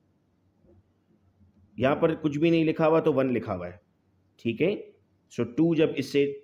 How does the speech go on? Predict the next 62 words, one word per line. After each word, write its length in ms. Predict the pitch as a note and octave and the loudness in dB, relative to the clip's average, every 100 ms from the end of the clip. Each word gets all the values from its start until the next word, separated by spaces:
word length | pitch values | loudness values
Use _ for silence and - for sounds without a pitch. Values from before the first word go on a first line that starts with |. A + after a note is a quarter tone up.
| _ _ | _ _
इसको 240 | A#2+ - | -6 2
हम 120 | C#3 C3 | 2 2
वन 140 | C3 | 0
से 120 | C3+ | 0
डिवाइड 300 | B2 A#2 F3 | 2 2 0
करते 220 | C#3 B2 | -2 0
हैं, 60 | C#3 | 0
तो 60 | C3+ | 2
कोई 140 | C3 | 0
फ़र्क 220 | B2+ - - | 0 -2 0
नहीं 100 | C#3 | 0
पड़ता, 300 | C#3+ C3 C3+ | 0 0 -2
टू 220 | C3+ B2+ | 0 0
आता 200 | B2+ B2 | 0 2
है, 60 | C#3+ | 0
टू 200 | C#3+ C3+ | 0 -4
सिक्स 240 | C3 B2 | -4 -4
जा 120 | B2 | -2
कितना 280 | C3+ C3 C3+ | -2 -2 0
हो 100 | C3+ | 0
जाएगा? 300 | C3 C3+ C3+ | 2 2 2
ट्वेल्व 360 | C3+ - A2 A2+ | 0 0 0 2
हो 120 | A2 | 0
जाएगा, 360 | A2 A2 A2 A2 G#2+ _ _ _ _ _ - | 0 0 0 -2 -6 _ _ _ _ _ 0
प्लस 300 | C#3 D3 - | 0 0 -2
टू 140 | D3 | 0
से 140 | C#3+ D3+ | 0 0
टू 140 | D3+ | 0
कैंसिल 340 | C3 C3 D3 D3 | -2 -2 0 0
हो 100 | D3 | 2
गया, 280 | D3+ D#3 - - _ _ _ _ _ _ | 2 2 -2 -16 _ _ _ _ _ _
यहाँ 160 | A2 B2 B2 | -2 -2 -2
थ्री 160 | - A#2 | -2 0
आ 120 | G#2+ | 2
गया। 280 | G#2 G#2 G#2 G#2 _ _ - | 2 0 0 -6 _ _ -4
तो 40 | |
ये 140 | A#2+ C#3+ | 0 0
कितना 300 | D3 D3+ D3+ | -2 0 0
बन 180 | D3 | 2
गया 140 | D3 D#3 | 2 2
बेटा? 260 | D3 D3+ F3+ | 2 2 -2
फिफ्टीन 640 | - B2 - C#3 D#3 C#3+ | -4 -10 -6 -2 0 -2
upon 320 | B2 A#2 G#2 | -2 -4 -4
टू। 120 | E2+ - _ _ _ _ | -8 -20 _ _ _ _
बच्चे, 280 | B2 B2 D#3+ | -4 -2 -4
इसको 220 | - E3 | -2 -6
कहते 320 | D3+ D3 F3 | -2 0 0
हैं 80 | F3 | 2
नाइन 260 | D3 D#3+ | 2 0
upon 260 | D#3+ E3 D3+ | 0 0 0
टू 100 | D3+ | 0
बनना 280 | B2 A#2+ B2 | 0 0 -2
चाहिए, 320 | A#2+ A2+ C3 | -2 0 -2
इसीलिए 420 | C#3 C3+ D#3 D3+ | -4 -6 -4 0
ये 80 | D3 | 0
वाला 200 | C3+ C3 | 2 0
पॉइंट 300 | A2 A#2 B2 | -2 -4 -2
आपको 220 | B2 B2 | -2 -2
एक्सप्लेन 340 | A#2 - A2+ A#2 | -10 -6 -6 -4
कर 140 | A2+ | -2
रहा 120 | G#2+ | -2
हूँ 100 | B2 | -2